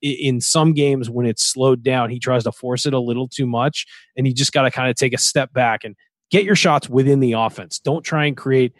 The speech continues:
you know, there's no, there's at no point should Armaan Franklin be taking two dribbles and pulling up from fifteen feet. You know, that's, that's just not his game, and that's not what Indiana's looking for. And so I thought he was great tonight. I thought he was smart tonight for the most part. And I thought that defensively, he gave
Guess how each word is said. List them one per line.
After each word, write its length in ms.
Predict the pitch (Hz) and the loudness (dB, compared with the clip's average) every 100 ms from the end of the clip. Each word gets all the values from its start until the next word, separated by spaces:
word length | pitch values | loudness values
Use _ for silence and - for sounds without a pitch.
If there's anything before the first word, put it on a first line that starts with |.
| _ - | _ -6
you 80 | 139 | 0
know, 80 | 135 | 2
there's 180 | 170 | 2
no, 220 | 165 196 170 | 4 2 2
there's 240 | 170 160 | 0 0
at 140 | 151 | -2
no 180 | 151 190 | 0 2
point 320 | 170 170 135 | 2 -2 -4
should 140 | 123 139 | -4 -4
Armaan 280 | 139 139 127 | -2 -2 -2
Franklin 300 | 131 120 120 | -4 -2 -6
be 100 | 117 | 0
taking 260 | 131 117 | 0 0
two 160 | - 139 | 0 0
dribbles 320 | 127 120 117 | 2 0 -2
and 120 | 107 | -4
pulling 300 | - 120 117 | -8 -8 -4
up 180 | 113 104 _ | -4 -4 _
from 400 | - 117 107 101 _ _ _ - 135 | -10 -8 -8 -14 _ _ _ -10 -6
fifteen 440 | - 123 120 113 | 0 0 0 -2
feet. 300 | - 120 87 | -2 -4 -4
You 120 | - 120 | -6 -2
know, 100 | 123 | 0
that's, 220 | 143 - - - | 0 -2 -14 0
that's 100 | 175 | 2
just 120 | 180 | 2
not 220 | 165 160 | 2 0
his 200 | 156 147 | 0 0
game, 240 | 123 151 175 | 0 0 0
and 80 | |
that's 160 | 143 - | 0 -2
not 160 | 147 139 | -2 0
what 80 | |
Indiana's 440 | 135 131 131 113 - | -2 -2 -4 -4 -6
looking 360 | 123 123 101 | -6 -4 -8
for. 260 | - 107 87 | -14 -20 -20
And 140 | 113 | -12
so 240 | - 120 107 - _ _ - | -4 -4 -4 -12 _ _ -2
I 140 | 147 | 0
thought 180 | 151 151 | 2 2
he 80 | 147 | 2
was 160 | 135 117 | -2 0
great 300 | 147 160 156 | 2 2 0
tonight. 360 | 160 147 147 131 | -2 0 -2 -2
I 80 | |
thought 200 | 120 131 | -2 0
he 100 | 117 | -2
was 140 | 110 104 | -4 -2
smart 440 | - 131 139 - | -2 2 0 0
tonight 380 | - 139 135 135 | -6 -4 -4 -6
for 80 | 147 | -6
the 80 | 131 | -4
most 280 | 131 127 - | -2 -4 -2
part. 360 | 135 127 131 _ _ _ | 0 0 -2 _ _ _
And 120 | 131 127 | -2 0
I 120 | 120 | 0
thought 280 | 139 127 - | 2 0 2
that 180 | 127 127 | -2 0
defensively, 640 | 127 131 131 - 113 117 | -2 0 -2 -2 -2 -2
he 140 | 104 127 | -2 0
gave 280 | 127 127 | 2 2